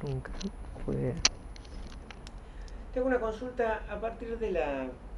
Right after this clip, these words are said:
Speaker 2: de la desaparición de, de tu hijo, ¿cómo cambia tu vida, la de tu familia, la de tu núcleo de amigos, digamos, tu, tu núcleo de vida? ¿Cómo,
Speaker 1: Mirá,
Speaker 2: cómo se
Speaker 1: yo digo
Speaker 2: transforma? ¿Qué
Speaker 1: siempre
Speaker 2: pasa?
Speaker 1: que yo había elegido una forma de vida.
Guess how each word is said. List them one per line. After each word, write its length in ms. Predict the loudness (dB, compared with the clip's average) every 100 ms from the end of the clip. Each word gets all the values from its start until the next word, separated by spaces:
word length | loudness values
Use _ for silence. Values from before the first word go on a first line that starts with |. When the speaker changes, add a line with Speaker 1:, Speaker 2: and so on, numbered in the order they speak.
| -6
Speaker 2:
de 100 | -6
la 120 | -4 -4
desaparición 960 | -4 -4 -4 -4 -6 -8 -2 0 0
de, 360 | -2 -2 -4 -6 -8
de 100 | -8 -6
tu 80 |
hijo, 300 | -4 -4 -6 -4
¿cómo 260 | -2 -2
cambia 300 | -2 0 -2
tu 100 | -2
vida, 380 | -4 -4 -2 0
la 80 | 0
de 100 | -2
tu 120 | -4
familia, 380 | -4 -4 0 2
la 140 | 2
de 60 | 0
tu 140 | -2
núcleo 400 | -2 -2 -2 -2
de 80 | -2
amigos, 380 | 0 2 4 2
digamos, 340 | 2 0 -2
tu, 100 | -4 -4
tu 140 | -4
núcleo 360 | -2 -2 -2 -2
de 80 |
vida? 320 | -2 0 2 0
¿Cómo, 260 | 0 2 10
Speaker 1:
Mirá, 300 | 12 12 12
Speaker 2:
cómo 80 | 12
se 100 | 12
Speaker 1:
yo 100 | 12
digo 180 | 12 12
Speaker 2:
transforma? 160 | 12
¿Qué 60 | 12
Speaker 1:
siempre 440 | 12 12 12 12
Speaker 2:
pasa? 140 | 12 12
Speaker 1:
que 420 | 12 12 12 10 0 -6 -10 -4
yo 160 | 12 12
había 180 | 12 12
elegido 680 | 12 8 6 6 10 10
una 400 | 10 6 4 4 2 -2 4
forma 320 | 6 8 8
de 80 | 10
vida. 360 | 10 8 6